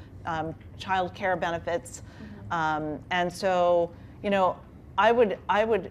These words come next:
Speaker 1: explain these to people, but it wasn't until we had formal onboarding, until the pandemic hit, that people really started wanting these benefits. So we've been offering them for twenty-five years or so, and,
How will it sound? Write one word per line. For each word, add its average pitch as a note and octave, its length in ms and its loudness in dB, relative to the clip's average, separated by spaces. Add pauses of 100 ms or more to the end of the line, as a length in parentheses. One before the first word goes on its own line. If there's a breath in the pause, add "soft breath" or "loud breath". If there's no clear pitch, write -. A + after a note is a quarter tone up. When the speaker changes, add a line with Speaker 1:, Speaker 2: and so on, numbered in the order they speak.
Speaker 1:
explain A3+ 500 -2
these F3+ 240 -2
to - 80 -14
people, D3 560 -2
but D#3 320 2
it F#3 60 0
wasn't A3+ 400 2
until F#3+ 340 -2
we D#3+ 160 -2
had D#3+ 240 -6
formal F#3 540 -2
onboarding, D3+ 800 -2
until D#3+ 360 -6
the D#3 80 -6
pandemic D#3+ 560 -4
hit, G#2 240 -8 (320 loud breath)
that D#3 240 -4
people F3 340 -2
really E3 320 2
started D#3 500 -4 (440)
wanting D#3+ 500 0
these C3+ 400 -6 (280)
benefits. E3 640 -4
So - 160 -2
we've G3 220 0
been A3+ 120 0
offering F#3 540 -2
them D#3 340 -2 (140)
for D#3 500 0 (280 loud breath)
twenty-five E3 560 -2
years F3+ 280 -2
or D#3 80 -6
so, D3 520 -4
and, D3+ 400 -4